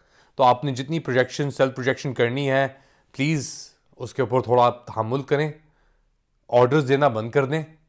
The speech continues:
सही है। कोई भी आपका कनीज नहीं है, हर कोई मरियम औरंगजेब नहीं है, हर कोई आपके डिक्टाट्स पे चलने के लिए तैयार नहीं है,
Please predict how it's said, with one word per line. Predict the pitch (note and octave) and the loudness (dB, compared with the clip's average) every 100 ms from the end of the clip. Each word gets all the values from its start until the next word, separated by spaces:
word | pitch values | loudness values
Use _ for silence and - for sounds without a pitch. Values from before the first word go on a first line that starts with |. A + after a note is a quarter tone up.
| _ _ _ _ _ | _ _ _ _ _
सही | - A#2 D3+ | -6 -2 0
है। | C#3 - _ _ _ - | 0 -2 _ _ _ -2
कोई | D3+ D#3+ | 0 2
भी | E3 | 2
आपका | D3 D#3+ | 2 -2
कनीज | - B2 C#3 C3 | -4 -2 -2 -2
नहीं | B2 D3+ | -4 0
है, | |
हर | C3+ | 0
कोई | C3+ D3 | 0 -2
मरियम | B2 C3 C3+ | 0 0 0
औरंगजेब | B2 C3 A2 B2+ | 0 -2 -4 -4
नहीं | A2 G2+ B2 | -4 -8 -6
है, | C#3 D3 _ _ - - | -6 -6 _ _ -20 0
हर | C#3 | 0
कोई | C#3 D#3 D3+ | 2 2 4
आपके | C#3 D3 | 4 2
डिक्टाट्स | A#2 B2 - C#3 C#3 | -2 -4 2 2 2
पे | - B2 | -2 -6
चलने | B2+ A2+ C3 | -4 -4 -6
के | B2+ | -6
लिए | B2+ | -6
तैयार | A#2 G#2 A#2+ | -2 2 2
नहीं | A2+ F#2+ A#2 | 2 -8 -8
है, | B2+ C#3+ | -6 -6